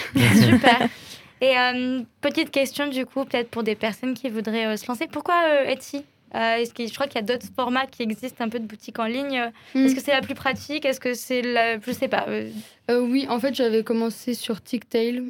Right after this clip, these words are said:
Speaker 2: mais je crois que ça existe, euh, même plus maintenant.
Speaker 1: Ça me dit rien du tout.
Speaker 2: Ouais, et en fait, ça, ça a été plus une interface de site. En vrai, dans l'idée, j'aimerais bien avoir plus quelque chose qui fait site, mais Etsy, il y a le côté, euh,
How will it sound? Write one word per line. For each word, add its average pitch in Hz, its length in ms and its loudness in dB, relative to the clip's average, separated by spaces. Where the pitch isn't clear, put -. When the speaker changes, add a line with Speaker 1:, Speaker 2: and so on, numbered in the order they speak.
Speaker 2:
mais 220 100 0
je - 80 -6
crois 233 120 -4
que 233 80 -10
ça 202 280 -4
existe, 196 420 -10
euh, 196 400 -6
même 202 240 -4
plus - 180 -8
maintenant. 202 320 -4
Speaker 1:
Ça 233 140 -10
me 214 80 -2
dit 208 120 -8
rien 208 160 -12
du 220 160 -14
tout. - 120 -20
Speaker 2:
Ouais, 233 320 2
et 233 140 2
en 233 100 2
fait, 262 160 -2
ça, 233 260 0
ça 240 140 -2
a 240 40 2
été 233 180 -4
plus 262 220 -6
une 269 100 2
interface 240 400 -2
de 233 100 -2
site. - 520 -6
En 247 120 2
vrai, 269 400 2
dans 247 160 0
l'idée, 262 380 2
j'aimerais 214 320 0
bien 226 200 0
avoir 208 320 0
plus - 280 -10
quelque 220 240 -2
chose 208 240 -6
qui 190 100 -20
fait 220 160 -4
site, - 400 -6
mais 233 200 2
Etsy, 226 240 -2
il 262 40 4
y 262 60 6
a 226 40 4
le 214 80 0
côté, 226 480 0
euh, 196 280 -4